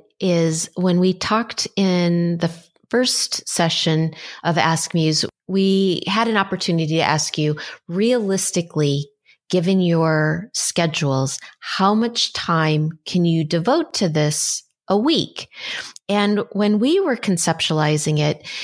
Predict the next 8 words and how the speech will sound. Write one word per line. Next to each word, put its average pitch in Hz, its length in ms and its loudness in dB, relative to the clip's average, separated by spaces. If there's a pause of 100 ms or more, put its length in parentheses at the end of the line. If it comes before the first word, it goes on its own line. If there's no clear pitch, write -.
(600)
we 226 300 2
decided 175 880 0 (140)
that 170 480 2
we 196 140 2
would 190 160 0
take 180 280 -2
the 170 100 0
minimum 165 800 2